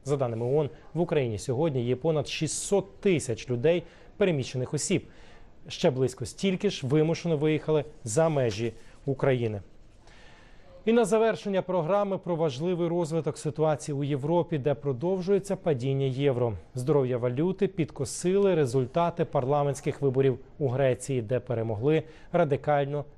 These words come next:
ліві сили. Євроцентробанк робить надзусилля, аби стабілізувати курс. Раніше інституція оголосила програму кількісного пом'якшення, що дозволить влити в економіку додатково шістдесят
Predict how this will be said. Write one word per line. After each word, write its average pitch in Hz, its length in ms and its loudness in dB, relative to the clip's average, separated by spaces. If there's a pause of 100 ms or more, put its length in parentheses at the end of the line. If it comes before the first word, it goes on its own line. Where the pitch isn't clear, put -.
ліві 139 260 -4
сили. 120 340 -4 (540)
Євроцентробанк 165 1000 0
робить 151 320 -2
надзусилля, 160 920 0
аби 147 180 0
стабілізувати 143 760 0
курс. 120 420 -4 (120)
Раніше 131 460 0
інституція 131 600 -2
оголосила 120 540 0
програму 143 500 2 (180)
кількісного 170 540 0
пом'якшення, 151 720 0 (340)
що - 400 2
дозволить 156 640 2 (200)
влити 143 420 2
в 113 60 -2
економіку 175 480 0
додатково 131 560 0
шістдесят 147 760 0